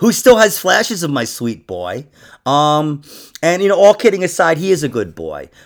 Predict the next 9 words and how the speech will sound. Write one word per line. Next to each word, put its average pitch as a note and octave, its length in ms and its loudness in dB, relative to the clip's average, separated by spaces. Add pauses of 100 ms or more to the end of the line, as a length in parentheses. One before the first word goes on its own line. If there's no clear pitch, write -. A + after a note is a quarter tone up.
but F#3 120 0
he's G3 180 -4
just, F#3+ 300 -4
you E3+ 100 -4
know, E3+ 340 -4 (640)
it, D3+ 300 -10
and D3 160 -2
it, D3 200 -8
it, C#3 180 -2